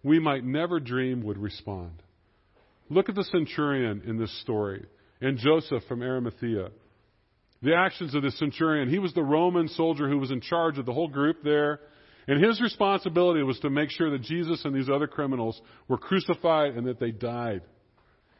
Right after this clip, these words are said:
And yet we see the story also of Joseph, and he, he was a respected and a wealthy council member, a part of the Sanhedrin, who condemned Jesus to death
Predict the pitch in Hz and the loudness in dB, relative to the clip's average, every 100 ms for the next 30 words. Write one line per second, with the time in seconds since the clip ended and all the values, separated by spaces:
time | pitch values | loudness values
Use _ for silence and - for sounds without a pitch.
0 | _ - 123 151 151 139 190 170 131 - | _ -6 0 2 2 0 0 0 0 0
1 | 165 160 143 160 - 165 131 117 170 180 | 2 4 4 2 0 0 0 2 4 4
2 | - 185 - 160 160 165 - - - 185 | 2 -2 2 2 2 0 -6 -20 -4 0
3 | 175 147 135 - - 120 107 - 190 - | 2 2 0 -4 -12 -14 -10 -4 -4 0
4 | 185 156 123 113 160 165 - 160 143 - | 2 2 0 0 2 2 2 0 -2 -10
5 | - - 170 170 180 160 165 160 151 - | -14 -2 0 2 0 0 2 2 2 0
6 | 165 160 - 165 151 147 160 156 151 135 | 0 0 -2 0 0 0 0 0 2 2
7 | 127 120 - - - 143 123 180 202 143 | 0 -2 -10 -20 -4 -2 6 6 6 2
8 | 185 196 170 - 165 156 202 151 | 0 0 -2 -4 -2 0 0 -2